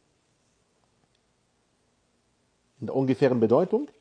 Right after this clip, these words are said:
aber nicht dich bezichtigen sie in Wirklichkeit der Lüge, sondern die Zeichen Allahs verleugnen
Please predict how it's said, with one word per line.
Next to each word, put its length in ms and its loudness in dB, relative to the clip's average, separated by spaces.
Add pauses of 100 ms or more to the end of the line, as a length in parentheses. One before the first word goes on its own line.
(400)
aber 260 4
nicht 300 -4
dich 240 -2
bezichtigen 580 -4
sie 180 -8
in 140 -10
Wirklichkeit 500 -6
der 80 -4
Lüge, 340 -2 (640)
sondern 340 0
die 100 -4
Zeichen 400 -4
Allahs 640 -4
verleugnen 760 0